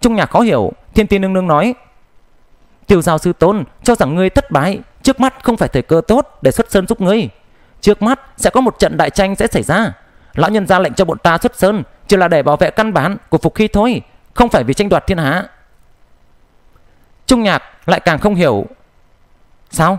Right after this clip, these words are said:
Đại tranh ư? Có thể nói rõ hơn được không?" Vân Quyển Thư trầm ngâm nói: "Sư tôn cũng không nói nhiều,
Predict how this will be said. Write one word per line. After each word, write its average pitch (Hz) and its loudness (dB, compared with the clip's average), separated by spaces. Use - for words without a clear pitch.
Đại 175 -2
tranh 214 -2
ư? 220 0
Có - 2
thể - 2
nói 151 0
rõ 214 2
hơn 247 0
được 165 -2
không?" 202 0
Vân 233 0
Quyển 147 0
Thư 220 2
trầm 139 -2
ngâm 190 0
nói: 180 0
"Sư 175 0
tôn 175 2
cũng 190 -4
không 170 -2
nói 165 0
nhiều, 151 0